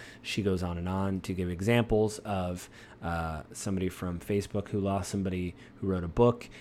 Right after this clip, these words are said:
and that gets really abstract. But I will say this idea of, you know, this abstract form of, like, wh-, what is the grief of, uh, a whole town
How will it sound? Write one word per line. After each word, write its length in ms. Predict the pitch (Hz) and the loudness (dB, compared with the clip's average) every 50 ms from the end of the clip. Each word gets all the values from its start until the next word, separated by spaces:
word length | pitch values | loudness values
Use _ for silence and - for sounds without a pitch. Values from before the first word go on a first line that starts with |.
| - - - | -16 -10 -6
and 180 | 90 87 90 98 | -4 -2 0 0
that 120 | 98 95 | 0 0
gets 180 | - 98 90 104 | 0 0 0 2
really 260 | 98 92 90 87 - | 2 2 2 0 0
abstract. 640 | - 101 120 131 131 123 - - 127 123 123 - - - - - - - - - - | 2 4 6 6 6 4 4 4 4 4 2 0 -6 -18 -20 -20 -20 -20 -12 -4 2
But 140 | 117 127 | 4 6
I 20 | 131 | 8
will 160 | 131 156 160 | 8 8 6
say 220 | 147 - 165 151 | 6 8 8 8
this 180 | 143 139 - - | 8 8 6 4
idea 380 | 117 107 101 127 131 135 127 98 | 4 4 6 8 10 10 10 10
of, 260 | 107 107 104 98 - - - - - - - - - - - - - - - - - - - - - - | 8 6 4 2 0 -8 -18 -20 -20 -20 -20 -20 -20 -20 -20 -20 -20 -20 -20 -20 -20 -20 -20 -20 -10 -2
you 100 | - 117 | 0 2
know, 160 | 107 95 87 - - | 2 2 0 -4 -6
this 300 | 92 98 107 107 98 - - - | -6 -2 -2 -2 -2 -4 -6 0
abstract 500 | - 107 113 117 120 - - 117 101 - | 4 6 8 8 6 6 4 2 2 2
form 160 | - 117 110 | 2 0 2
of, 100 | 110 101 | 2 4
like, 200 | 120 117 113 - - - - - - - | 4 2 2 2 -4 -16 -18 -20 -12 -4
wh-, 280 | - 120 135 147 135 143 | 0 2 2 2 2 4
what 220 | 139 139 156 170 | 8 8 10 10
is 180 | 175 165 147 135 | 10 8 6 8
the 80 | 135 117 | 6 6
grief 460 | 104 117 120 123 123 117 - - - | 8 8 8 10 8 8 6 2 2
of, 360 | 117 104 98 95 92 90 - - - - - - - - - - | 4 4 4 4 4 0 -4 -10 -20 -20 -20 -20 -20 -12 -4 0
uh, 300 | 104 98 95 92 90 - - - | 2 2 2 2 0 -2 -2 -2
a 100 | - 107 | -2 0
whole 400 | 107 - - - 131 120 110 110 | 0 0 2 4 6 8 8 6
town 680 | 104 - - - - 113 110 110 107 98 90 90 90 | 4 2 -2 -2 0 2 2 4 4 2 0 -2 -4